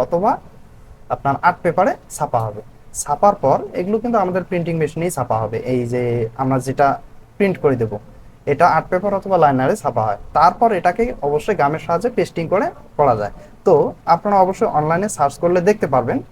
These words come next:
যে আমরা যদি দেখি, এখানে সার্চ দেই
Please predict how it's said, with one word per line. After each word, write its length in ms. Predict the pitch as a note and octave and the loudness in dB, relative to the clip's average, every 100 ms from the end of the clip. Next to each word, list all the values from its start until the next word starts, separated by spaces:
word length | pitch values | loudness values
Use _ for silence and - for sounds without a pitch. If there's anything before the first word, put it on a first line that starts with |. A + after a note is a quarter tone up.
| - - B2+ | -20 -16 -4
যে 100 | C3 G#3 - - - - C3+ | -2 -2 -8 -20 -16 -4 -2
আমরা 140 | D3 D#3 | 2 2
যদি 160 | F3+ F#3+ D#3+ | 2 4 4
দেখি, 280 | E3+ D#3+ D3+ - C#3+ | 4 2 0 0 -2
এখানে 240 | C#3+ C#3 C#3+ - | 0 2 0 0
সার্চ 200 | C#3+ C#3 C3 | 2 2 4
দেই 120 | C#3 | 4